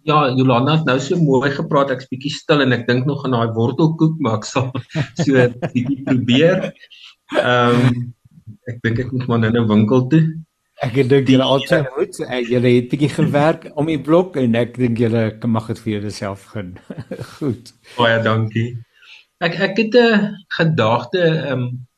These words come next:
Speaker 1: veral toe jy gepraat het van in Suid-Afrika en, en, en ek dink veral die in Gauteng, het ek g-, die gedagte wat by my opgekom het is, jaag ons of leef ons?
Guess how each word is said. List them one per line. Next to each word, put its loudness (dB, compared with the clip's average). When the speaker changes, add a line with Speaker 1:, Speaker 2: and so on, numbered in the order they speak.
Speaker 1:
veral 0
toe 4
jy 2
gepraat 0
het -8
van 0
in 0
Suid-Afrika 2
en, 0
en, -4
en -4
ek -10
dink 0
veral 0
die 2
in 2
Gauteng, 0
het -4
ek -6
g-, -14
die -2
gedagte 0
wat 0
by 0
my -2
opgekom -2
het -2
is, -2
jaag 2
ons 2
of -2
leef 2
ons? -10